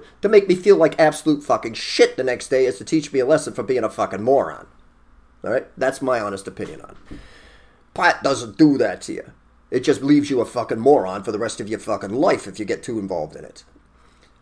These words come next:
But, I mean, I'm serious, okay? Have you ever looked at the way she gets out there? "We all like the yellow school bus. The yellow school bus has wheels.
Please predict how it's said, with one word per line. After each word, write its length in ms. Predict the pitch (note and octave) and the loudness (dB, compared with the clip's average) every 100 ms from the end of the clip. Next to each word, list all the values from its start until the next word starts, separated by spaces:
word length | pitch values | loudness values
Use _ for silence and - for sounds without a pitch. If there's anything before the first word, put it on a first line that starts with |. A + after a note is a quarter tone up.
| - | -4
But, 200 | - - | -2 0
I 60 | |
mean, 260 | F4+ G#4+ - | -2 -2 -2
I'm 80 | D#4 | -4
serious, 580 | D4 C4+ A#3 - - - | -4 -2 -2 -2 -10 -8
okay? 320 | E3 D3+ - - | -6 -4 -4 -2
Have 160 | F3 D#3+ | -4 -2
you 80 | |
ever 100 | - | -4
looked 220 | E4+ F4 G3 | -4 -2 -4
at 120 | F#3+ | -4
the 60 | |
way 140 | F3+ F3+ | -4 -4
she 160 | F#3 | -4
gets 220 | D#3+ D#3 E3 | -6 -4 -2
out 160 | E3 | -2
there? 160 | E3 - - - - _ - | -4 -8 -12 -20 -20 _ -8
"We 280 | D#3+ A3 - | 0 0 2
all 360 | G#3 A#3+ D#4 - | 2 2 0 -2
like 440 | G3+ G3+ G#3 G#3 | -2 0 0 -2
the 80 | - | -6
yellow 420 | F#3+ F3+ F#3+ F#3+ | -2 0 0 0
school 480 | G3 G3 - G#3 E3+ | -4 -6 -8 -2 -2
bus. 480 | G#2+ F#2+ - - - - | -2 -6 -8 -16 -18 -8
The 100 | D3+ | -4
yellow 360 | D3+ D#3+ D#3+ D#3+ | 2 2 2 -2
school 400 | - - E4+ B3 | -4 -6 -4 0
bus 380 | F3 F#3+ G3 - | 0 0 -4 -8
has 340 | G#3 A3 G#3+ A3+ | -4 -2 -2 -6
wheels. 880 | B3 A#3+ F#3+ C#3+ B2+ G2+ F#3+ - | -2 2 2 2 -2 -6 -10 -14